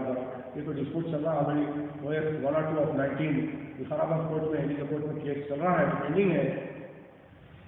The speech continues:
نیکسٹ منتھ میں کیس ہے پھر۔ کیا بولنا ہے، یہ حرکتیں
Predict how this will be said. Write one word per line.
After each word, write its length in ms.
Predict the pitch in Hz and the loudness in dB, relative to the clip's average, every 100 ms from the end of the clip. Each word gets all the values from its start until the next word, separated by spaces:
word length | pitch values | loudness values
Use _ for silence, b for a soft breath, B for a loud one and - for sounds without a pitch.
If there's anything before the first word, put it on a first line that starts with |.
| - - - - - - - - - 127 | -20 -20 -20 -20 -20 -20 -20 -20 -14 -8
نیکسٹ 220 | 147 170 | -6 -2
منتھ 200 | 175 180 | 0 2
میں 120 | 175 | 2
کیس 200 | 175 170 | 4 2
ہے 220 | 165 165 | 4 4
پھر۔ 280 | 135 127 - - - - - - - - - - - - - - | 2 -2 -4 -8 -12 -16 -18 -20 -20 -20 -20 -20 -20 -20 -20 -20
کیا 180 | - 170 170 | -14 -10 -6
بولنا 400 | 170 170 160 156 | -2 0 0 0
ہے، 120 | 151 | 0
یہ 100 | 147 | -2
حرکتیں 380 | 131 147 147 | -2 -4 -4